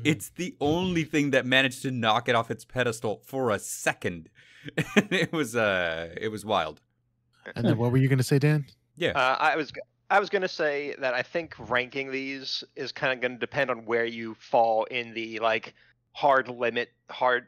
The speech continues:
Speaker 3: hard magic system versus, hey, loosey-goosey, soft magic s-, like, wh-, how do you prefer your power systems to go?
Speaker 1: Yeah.
Speaker 3: Like,
Speaker 2: Yeah.
Speaker 3: me, me personally,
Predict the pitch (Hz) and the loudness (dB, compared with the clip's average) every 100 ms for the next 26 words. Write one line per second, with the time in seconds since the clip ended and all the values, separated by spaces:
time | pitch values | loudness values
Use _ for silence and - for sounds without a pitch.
0 | _ - 127 123 - 135 123 123 - 127 | _ -2 0 0 -6 -4 -4 -4 -8 -8
1 | - 120 113 117 117 - - - - 170 | -6 -8 0 0 2 0 -4 -16 0 2
2 | 131 117 135 135 117 120 - 120 - 113 | 2 0 -2 -2 -4 -6 -6 -8 -4 -4
3 | 107 110 104 110 - 113 113 113 - - | -4 -10 -10 -10 -10 -8 -6 -8 -10 -2
4 | 151 143 139 - - 131 120 117 113 - | -2 -2 -8 -12 -2 2 2 0 -4 0
5 | 120 113 117 123 - 117 107 107 - 113 | 2 2 0 -8 -10 -12 -14 -16 -6 -4
6 | 104 98 101 117 104 98 98 104 _ _ | -4 -6 _ -6 -2 -2 -4 -10 _ _
7 | - 135 214 113 98 101 _ 127 175 190 | -8 -4 0 0 -2 -8 _ 0 0 0
8 | - 160 180 151 147 - 170 170 | -6 -2 0 2 0 0 -4 -4